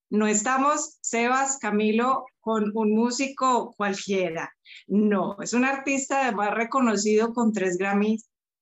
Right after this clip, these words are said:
de la música. Esto no es un logro menor, Dani. Qué rico tenerte aquí. Eh, estamos felices. Gracias.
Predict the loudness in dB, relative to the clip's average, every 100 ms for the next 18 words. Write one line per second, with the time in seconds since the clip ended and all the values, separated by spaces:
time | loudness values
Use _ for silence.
0 | _ -2 0 0 0 0 2 0 -4 -6
1 | -10 -12 _ _ -4 0 2 4 2 0
2 | -2 0 2 2 2 2 2 2 2 0
3 | 0 0 2 0 -2 -10 -18 -20 _ -2
4 | 0 0 0 0 0 0 -2 -2 0 2
5 | 2 -2 -8 -20 -20 _ _ -4 -2 0
6 | 0 -2 -6 _ _ _ _ -10 -4 0
7 | 0 0 0 0 -2 -8 -6 -4 -4 -6
8 | -8 -10 -10